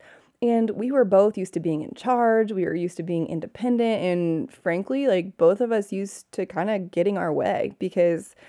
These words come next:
we knew how to put in the work to get it. And we would not really even settle for anything less until we made that happen. So you guys, that made for some fun times while we were dating and newly married. But as we've grown,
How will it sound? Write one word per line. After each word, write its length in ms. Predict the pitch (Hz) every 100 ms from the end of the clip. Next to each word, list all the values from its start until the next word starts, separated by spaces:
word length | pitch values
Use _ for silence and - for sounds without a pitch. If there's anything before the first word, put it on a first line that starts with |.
| - _
we 160 | 202 202
knew 300 | 180 180 208
how 140 | 202
to 220 | 185 170 - _ _
put 180 | - 196
in 140 | 202
the 100 | 185
work 280 | 156 156 214
to 100 | 170
get 240 | 190 156
it. 220 | 190 285 311
And 320 | 196 185 185 - - _ _
we 80 | 196
would 180 | 196 190
not 300 | 202 208 -
really 240 | 190 185
even 320 | - 180 165
settle 300 | 165 175 160
for 160 | 156 -
anything 320 | 165 160 165
less 260 | 156 196 240
until 240 | 196 170
we 100 | 160
made 180 | 156 -
that 120 | -
happen. 380 | 156 - - - _ _ _ _ _ _ _
So 160 | - 202
you 120 | 165
guys, 220 | 151 151 -
that 140 | 170
made 180 | 180 160
for 100 | 165
some 280 | 165 160 156 - - - _
fun 400 | _ - 226 214
times 360 | 202 170 160
while 120 | 170 165
we 100 | 156
were 100 | 156
dating 460 | 165 170 185 185
and 280 | - 165 165
newly 240 | 170 156
married. 320 | 151 156 190 302 _ _ - - - _ _
But 180 | 285 240
as 180 | 233 262
we've 200 | 330 214
grown, 540 | 202 202 208 185 196